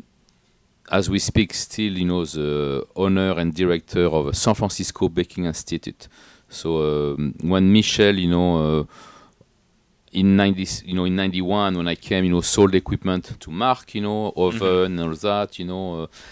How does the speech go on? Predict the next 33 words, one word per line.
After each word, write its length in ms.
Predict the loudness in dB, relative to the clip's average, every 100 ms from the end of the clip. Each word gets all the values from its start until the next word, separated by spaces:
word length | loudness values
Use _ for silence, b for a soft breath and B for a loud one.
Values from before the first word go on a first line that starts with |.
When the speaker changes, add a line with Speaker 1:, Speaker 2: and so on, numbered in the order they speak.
| B
Speaker 1:
and, 180 | 2 6
uh, 40 | 8
Michel 380 | 6 6 4 6
knows 420 | 6 6 2 -4 b b -8
the 100 | -6
guild 400 | 0 0 0 -4 -6
and 100 | -4
a 60 | -2
great, 400 | 2 2 2 -4
you 80 | -4
know, 220 | -2 -2
uh, 40 |
not 200 | -2 -2
a 40 | -2
guild 200 | 0 2
member, 460 | 4 4 6 4
but, 260 | 6 0 2
uh, 160 | 2 0 B B B
one 180 | 0 2
of 60 | 2
the 100 | 4
best 320 | 4 2 -2
teacher 480 | -4 -2 2 4 6
I 140 | 4
ever 240 | 2 2 2
have, 340 | 2 2 2
you 100 | 2
know, 160 | 2 0
his 120 | -2
name 360 | -2 0 -2 -4 b b b b -8
was, 420 | -2 0 0 0
uh, 160 | 0 4
Professor 460 | 4 4 2 -2